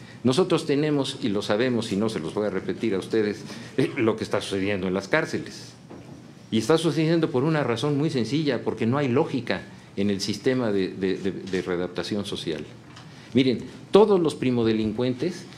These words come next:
deben de tener cárceles abiertas para no convertirlas, eh, en, en alumnos de las, de las escuelas del crimen. Cárceles abiertas bajo control, pero cárceles abiertas.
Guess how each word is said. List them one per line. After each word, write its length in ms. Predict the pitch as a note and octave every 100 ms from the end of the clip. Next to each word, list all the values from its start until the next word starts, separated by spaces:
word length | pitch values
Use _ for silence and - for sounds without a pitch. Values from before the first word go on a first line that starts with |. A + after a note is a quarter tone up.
| -
deben 320 | G#2 D3+ D3+ C3
de 100 | A#2
tener 320 | A2+ C3 B2
cárceles 400 | B2+ - A2 G2
abiertas 640 | F#2 A#2+ A#2+ G#2+ - - - - - - -
para 180 | A#2 B2
no 200 | D#3+ E3+
convertirlas, 640 | D3 A#2+ G#2+ D#3+ D#3 C3+ -
eh, 160 | B2 A#2 A#2+ A#2+
en, 200 | B2 A#2 B2+
en 160 | A2
alumnos 580 | A2 B2 D3 C#3+ C3 B2+ - -
de 160 | G#2 A#2
las, 340 | G#2+ G2+ -
de 120 | A2
las 200 | G#2+ G#2
escuelas 480 | G#2+ - C3 C#3 A#2+
del 200 | G#2+ G#2+
crimen. 500 | B2+ F#3 A3+ B2+ F#2+ E2 - - - - - - - - -
Cárceles 420 | A#2 F3+ A#3 G3+
abiertas 420 | F3 D#3+ G3+ G#3 F#3
bajo 260 | E3 C3+
control, 460 | B2 A#2+ E3 G#3 G#3
pero 240 | A#2+ F2 D#2+
cárceles 480 | G#2 G#2 F3+ F3 A2
abiertas. 480 | F#2 G#2 G#2+ E2+